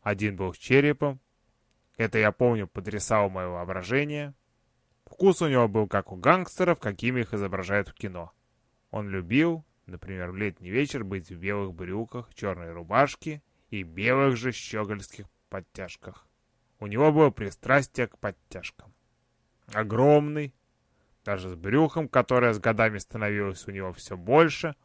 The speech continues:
он никак не походил на обычных в те годы довольно сереньких обитателей нашего промышленного провинциального городка с самым многочисленным на Украине пролетариатом.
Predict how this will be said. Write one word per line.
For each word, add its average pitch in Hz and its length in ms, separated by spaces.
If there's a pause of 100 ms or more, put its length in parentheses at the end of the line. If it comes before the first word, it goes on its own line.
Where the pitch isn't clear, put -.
(220)
он 131 300
никак 117 440
не 110 120
походил 104 560
на 98 160
обычных 98 440
в - 80
те 98 160
годы 156 520 (760)
довольно 107 460
сереньких 165 720
обитателей 98 720
нашего 92 420
промышленного 92 840
провинциального 87 760
городка 90 680 (380)
с - 100
самым 143 460
многочисленным 107 840
на 95 100
Украине 110 540
пролетариатом. 90 880